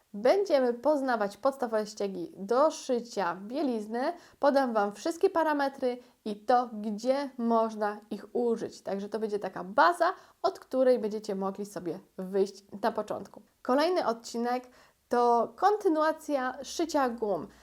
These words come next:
Mamy już bardzo dużo omówionych gum, różne ściegi są również w nich wykorzystane, ale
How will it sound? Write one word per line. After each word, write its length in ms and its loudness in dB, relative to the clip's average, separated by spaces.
Mamy 380 2
już 260 0
bardzo 380 6
dużo 300 0
omówionych 560 0
gum, 320 0
różne 520 0
ściegi 360 -2
są 460 -2
również 380 -2
w 40 -6
nich 220 -4
wykorzystane, 720 -2
ale 320 4